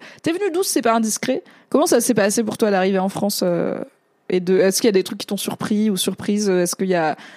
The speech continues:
des trucs, euh, qui au contraire étaient très proches de ce que tu connaissais ? Enfin, comment ça a fait ? Arnaud nous dit, « Je suis dev freelance et j'ai fait quelques mois de digital nomade,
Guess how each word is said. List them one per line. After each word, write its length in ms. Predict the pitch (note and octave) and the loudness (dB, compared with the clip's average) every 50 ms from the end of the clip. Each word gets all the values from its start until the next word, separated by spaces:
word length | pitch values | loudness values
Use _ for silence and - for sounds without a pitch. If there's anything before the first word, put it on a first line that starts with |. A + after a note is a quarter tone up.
| - - _ - G3 | -20 -20 _ -4 -4
des 80 | F#3+ | -4
trucs, 240 | F#3+ - A3+ F#3 - | -2 -2 -2 0 2
euh, 400 | G3 F#3 F3+ F3 F3 F3 F3 F3 | 2 4 4 4 4 4 2 0
qui 160 | - - F#3 | 0 -2 -2
au 40 | F3 | 0
contraire 360 | - F#3+ F#3 - G#3 G#3 G3+ | 0 -2 0 2 2 4 4
étaient 180 | G3 F3+ - F#3+ | 2 2 0 -2
très 160 | - - G#3 | 0 0 0
proches 220 | - - G#3 G3+ | 2 2 2 2
de 80 | F#3+ F#3+ | 2 -2
ce 80 | F#3 - | -2 -4
que 80 | G3+ | -6
tu 100 | F#3 - | -6 -2
connaissais ? 320 | - G#3+ F#3 F3 - - G#3 | -2 -2 0 -2 -2 -6 -6
Enfin, 380 | - G#3+ G3 F3+ E3+ F3 F#3+ - | -4 -4 -4 -2 -2 -4 -2 0
comment 160 | G#3 G3+ A3 | 0 2 2
ça 140 | - G#3+ F#3 | 2 2 2
a 40 | |
fait ? 180 | F3+ - F#3+ - _ _ _ _ _ _ _ _ _ _ _ _ _ _ _ _ - | 2 -2 -4 -6 _ _ _ _ _ _ _ _ _ _ _ _ _ _ _ _ -2
Arnaud 280 | - A3+ A3+ A#3 B3 A#3 | 0 0 2 2 2 0
nous 120 | G3+ F#3 | 0 0
dit, « 120 | F#3 A3+ A#3 | -2 -2 -2
Je 60 | G3 | -2
suis 160 | F#3 - - | -2 -4 -4
dev 120 | F#3 A3 A3 | -4 -4 -4
freelance 440 | - - A#3 A3 A3 A#3 A#3+ - G3+ | -4 -4 -2 -2 -2 0 -2 -2 -2
et 40 | |
j'ai 100 | F3 F3+ | -2 -4
fait 120 | F3+ - G#3 | -4 -4 -4
quelques 240 | - G#3+ G#3+ - G#3 | -2 -2 -2 -2 -2
mois 180 | G3 A#3 A#3+ | 0 0 2
de 80 | G#3 F#3+ | 2 0
digital 500 | F3+ F3 A3 C4 B3 A#3+ G3+ B3 G#3+ G3+ | -2 -2 -4 -4 -4 -2 0 0 0 0
nomade, 360 | F#3 F#3 F3+ F#3+ A#3+ B3 | 0 0 0 0 -2 -2